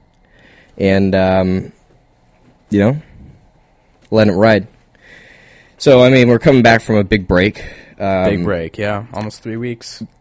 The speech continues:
Speaker 1: Oh, is it almost three weeks?
Speaker 2: Yeah, started feeling like summer.
Speaker 1: I mean, it really, it, it's summer but cold. That's what, that's what I always call, call winter break. After the Thanksgiving break, we kinda stacked it up. That one got long. And then this one just felt super long. I almost forgot I had school.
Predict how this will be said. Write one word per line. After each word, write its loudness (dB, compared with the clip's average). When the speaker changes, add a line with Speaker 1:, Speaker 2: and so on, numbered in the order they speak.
Speaker 1:
Oh, -2
is -4
it 0
almost 0
three -2
weeks? -2
Speaker 2:
Yeah, -10
started -8
feeling -8
like -8
summer. -8
Speaker 1:
I 2
mean, 0
it -2
really, -2
it, -14
it's -12
summer 0
but -4
cold. -2
That's -8
what, -8
that's -10
what -6
I -4
always -6
call, -10
call -6
winter -6
break. -4
After 4
the 0
Thanksgiving 2
break, 4
we -2
kinda 0
stacked 0
it -2
up. 0
That -2
one -2
got -6
long. -4
And -4
then 2
this -2
one 0
just -8
felt -4
super -6
long. -2
I -2
almost -6
forgot -4
I -2
had -6
school. -10